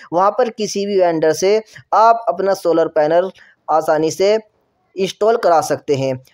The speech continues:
और नंबर फ़ोर्थ स्टेप सोलर प्लांट डिटेल सबमिट करके नेट मीटर के लिए अप्लाई करना होगा। यहाँ पर क्या होगा, यहाँ पर आपका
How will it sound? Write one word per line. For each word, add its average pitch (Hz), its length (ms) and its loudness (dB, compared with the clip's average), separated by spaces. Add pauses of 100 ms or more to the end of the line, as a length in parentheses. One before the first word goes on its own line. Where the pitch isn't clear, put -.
(140)
और 247 300 4
नंबर 233 480 2
फ़ोर्थ 233 520 0
स्टेप 226 340 -4
सोलर 214 300 0
प्लांट 208 380 0
डिटेल 202 340 0
सबमिट 196 400 -2
करके 180 340 -2
नेट 190 280 0
मीटर 190 300 -2
के 190 100 -2
लिए 185 120 2
अप्लाई 175 260 0
करना 165 300 0
होगा। 185 340 2 (360)
यहाँ 185 220 0
पर 226 180 0
क्या 208 220 2
होगा, 214 300 4
यहाँ 190 240 0
पर 196 180 2
आपका 202 380 2